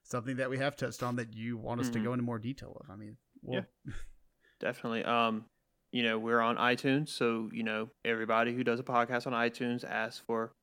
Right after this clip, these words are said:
Speaker 2: reviews and
Speaker 1: Mm-hmm.
Speaker 2: ratings, and, you know, just general feedback. You know, try not to make me cry too much. Um,
Speaker 1: <laughs>
Speaker 2: just really, no, really, just let us know what you like, what you don't like. Give us suggestions for different episodes. You know,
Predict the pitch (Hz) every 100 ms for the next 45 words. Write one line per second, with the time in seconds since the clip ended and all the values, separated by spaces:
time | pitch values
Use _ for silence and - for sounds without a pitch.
0 | _ _ _ _ - 139 131 123 120 123
1 | - - - 131 127 117 117 117 113 -
2 | - _ _ _ _ - 120 120 120 123
3 | 117 110 113 160 - - - 147 151 151
4 | 147 143 - 139 131 117 120 117 113 -
5 | - _ _ - 120 107 110 131 131 135
6 | 107 131 135 135 - 120 117 117 - 120
7 | 110 110 104 - - _ _ _ _ _
8 | - 110 107 104 - - - - _ -
9 | 202 233 233 190 190 180 214 196 175 170
10 | 170 160 156 147 143 135 - _ _ _
11 | 131 143 147 143 135 135 135 127 123 123
12 | 120 120 117 - 127 131 131 131 135 127
13 | 123 131 123 135 123 123 123 120 127 -
14 | 127 117 117 113 - - 113 110 107